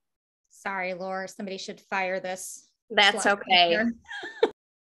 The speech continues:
Speaker 2: I still like you, so it's all good. Um, so just some additional ideas. You really have to keep this fun. Shared reading is about an interaction. It's not to feel like I'm sitting down with a caretaker or family member and I have work that I have to do.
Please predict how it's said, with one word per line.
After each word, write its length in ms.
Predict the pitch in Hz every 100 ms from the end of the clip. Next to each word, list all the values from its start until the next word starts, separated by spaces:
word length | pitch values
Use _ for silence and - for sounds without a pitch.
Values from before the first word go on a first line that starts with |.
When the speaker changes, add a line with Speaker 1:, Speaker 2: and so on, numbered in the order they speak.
| _ _ -
Speaker 2:
I 60 |
still 320 | 196 - 240
like 300 | 214 208 202
you, 80 | 175
so 180 | 170 190
it's 160 | 175 180
all 220 | 170 160
good. 340 | 170 160 170 - - 247
Um, 300 | 214 220 247
so 220 | - 311
just 240 | 370 392
some 100 | 392
additional 540 | 349 302 294 277 277 247
ideas. 500 | 240 220 185 135 -
You 220 | 233 262
really 380 | 240 262 254 311
have 320 | 285 240 240
to 100 | -
keep 320 | 247 240 220
this 240 | - 202 -
fun. 360 | 185 147 147 - - -
Shared 420 | - - 277 285
reading 420 | 254 247 240 240
is 120 | 226
about 340 | 202 185 180 -
an 100 | 185
interaction. 920 | - 208 196 180 170 170 - 156 - - - -
It's 240 | 220 214
not 540 | 220 208 202 196 220 -
to 200 | 226 214
feel 480 | 214 - 202 190 190
like 180 | 180 180
I'm 160 | 175
sitting 420 | 175 - 185 180
down 320 | 180 165 170 175
with 160 | 175
a 60 | 175
caretaker 640 | 170 175 170 170 170 175 170
or 40 |
family 380 | 170 175 165 165
member 260 | 165 160
and 220 | 165 - 160
I 100 | 165
have 320 | 147 160 160
work 440 | 156 156 147 139 -
that 140 | 160
I 100 | 156
have 340 | 147 139 147 -
to 120 | 147
do. 360 | 160 127 95